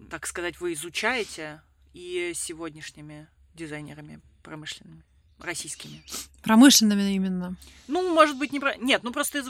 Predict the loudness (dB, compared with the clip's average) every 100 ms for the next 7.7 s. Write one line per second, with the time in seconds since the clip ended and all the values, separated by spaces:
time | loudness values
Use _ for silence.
0 | -6 -6 -4 -4 -4 -4 -4 -2 -6 -4
1 | 2 2 2 0 0 -2 -4 -6 -6 -4
2 | -4 -4 -2 -2 -2 -6 -8 -12 -16 -20
3 | -20 -10 -10 -8 -10 -6 -6 -4 -4 -6
4 | -16 _ -14 -10 -10 -12 -12 -10 -2 -2
5 | -2 -14 _ -2 0 0 -2 -2 0 -2
6 | -4 -14 -20 -20 -10 -6 -4 -2 -2 -2
7 | -4 -2 0 -2 -4 -10 -20